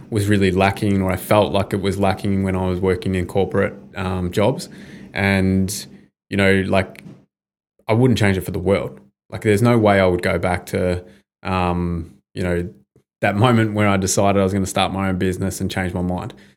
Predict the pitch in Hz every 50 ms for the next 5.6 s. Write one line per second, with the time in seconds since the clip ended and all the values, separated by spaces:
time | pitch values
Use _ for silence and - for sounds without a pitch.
0 | _ _ _ _ _ _ - 95 95 95 92 92 90 92 90 90 92 - - _
1 | _ - - - - - - - 107 110 107 147 139 131 - - - - - _
2 | _ _ _ - 117 110 107 - 117 107 101 98 - - - - - _ _ _
3 | _ _ _ _ _ - 123 120 143 143 127 117 117 123 127 - - 131 120 120
4 | 117 113 113 107 110 - 117 113 - 117 110 110 110 - - - 107 104 101 -
5 | - - 104 101 101 101 101 98 98 104 117